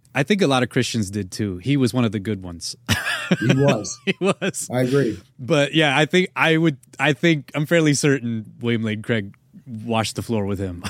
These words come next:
Speaker 1: <laughs> in that debate.
Speaker 2: <laughs>
Speaker 1: Christopher was great, but, like, man, William Lane Craig, he's something special.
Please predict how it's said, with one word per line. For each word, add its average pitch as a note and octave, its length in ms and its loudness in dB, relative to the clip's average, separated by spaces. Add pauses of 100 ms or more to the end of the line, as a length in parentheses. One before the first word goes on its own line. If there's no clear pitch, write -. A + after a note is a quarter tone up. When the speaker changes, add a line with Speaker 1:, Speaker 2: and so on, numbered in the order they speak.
(240)
Speaker 1:
<laughs> - 320 -2
in G3+ 140 0
that G3 180 2
debate. F#3 600 2 (720)
Speaker 2:
<laughs> - 60 -20
Speaker 1:
Christopher F3+ 480 2
was F3+ 180 2
great, D3+ 280 2
but, B2 260 0
like, A#2 220 -2
man, A#2+ 320 0
William D3 380 2
Lane A#2+ 200 0
Craig, A2+ 220 0
he's C3 160 0
something G#2+ 300 -4
special. G#2 480 -8